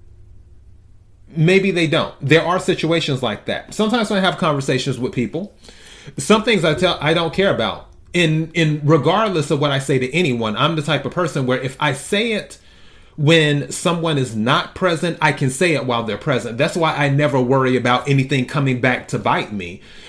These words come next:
Because if somebody ever asks me, like, "Did you say this?"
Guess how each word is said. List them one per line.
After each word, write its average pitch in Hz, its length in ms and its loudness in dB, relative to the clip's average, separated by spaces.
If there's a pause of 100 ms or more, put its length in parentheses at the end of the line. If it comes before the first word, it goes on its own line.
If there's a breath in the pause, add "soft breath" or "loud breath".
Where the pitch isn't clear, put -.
Because 147 340 2
if 135 80 2
somebody 170 400 2
ever 147 140 0
asks 170 340 -2
me, 151 100 0
like, 143 260 0
"Did 147 180 2
you 508 80 2
say 466 260 2
this?" 453 240 0